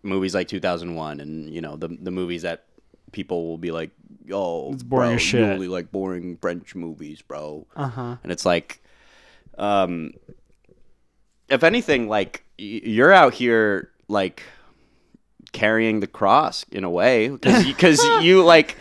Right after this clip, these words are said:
Speaker 1: you don't like both. You just like the one,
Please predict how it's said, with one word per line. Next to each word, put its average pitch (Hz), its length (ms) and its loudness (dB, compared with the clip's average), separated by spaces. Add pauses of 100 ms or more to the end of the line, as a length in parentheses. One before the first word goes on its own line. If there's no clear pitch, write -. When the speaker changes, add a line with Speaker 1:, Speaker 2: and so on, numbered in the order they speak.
(140)
Speaker 1:
you 151 240 4
don't 190 200 8
like 185 220 6
both. 170 380 8
You 143 100 4
just 160 200 4
like 156 360 6
the 120 480 0
one, 147 480 8